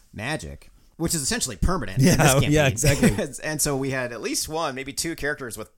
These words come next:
Speaker 1: permanent, real game impacting
Speaker 2: Mm.
Speaker 1: injuries. That seemed pretty cool,
Speaker 2: Yeah.
Speaker 1: frank-, frankly. I was a, a little disappointed at first because your injuries were so temporary.
Speaker 2: Right.
Speaker 1: And then finally it kind of got worse, which delighted
Speaker 2: <laughs>
Speaker 1: me.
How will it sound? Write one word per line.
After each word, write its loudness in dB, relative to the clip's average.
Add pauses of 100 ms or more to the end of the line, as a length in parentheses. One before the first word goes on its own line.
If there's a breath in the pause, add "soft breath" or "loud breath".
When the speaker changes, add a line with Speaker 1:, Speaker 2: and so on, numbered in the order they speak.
(240)
Speaker 1:
permanent, -2 (460 soft breath)
real -2
game -6 (200)
impacting -8
Speaker 2:
Mm. 2
Speaker 1:
injuries. -4 (480 soft breath)
That -4
seemed -2
pretty -2
cool, -2
Speaker 2:
Yeah. 6
Speaker 1:
frank-, -4 (100)
frankly. -8 (100)
I 2
was -2
a, -4 (140)
a -2
little -4
disappointed -4
at -10
first -4
because -8 (200)
your -4
injuries -6
were -6
so -6
temporary. -4
Speaker 2:
Right. -14 (240)
Speaker 1:
And -6
then -6
finally -6
it -14
kind -8
of -12 (200)
got -10
worse, -8 (200)
which -14 (240)
delighted -12
Speaker 2:
<laughs> 2
Speaker 1:
me. 4